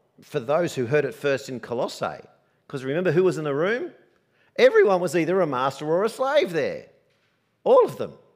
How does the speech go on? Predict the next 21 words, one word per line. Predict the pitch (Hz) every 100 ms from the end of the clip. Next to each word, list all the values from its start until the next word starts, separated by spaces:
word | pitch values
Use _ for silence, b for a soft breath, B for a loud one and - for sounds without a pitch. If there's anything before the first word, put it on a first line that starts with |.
| _ _ _ _ _ B B -
And | 208 202
there | 196
was | 190 180
also | 226 - 196
a | 196
runaway | 170 202 247 214 156 123
slave | 117 - 107 101 110
there | 107
called | - 139 143
Onesimus, | - 151 160 214 - 120 87 - - - - b b
who | 185 185
was | 160
the | 165
one | 160 156
carrying | - 185 196 220 220
this | 160 -
letter | 135 120
from | 104 113 104
Paul | - 113 120
with | 117 -
Tychicus, | - 135 131 139 170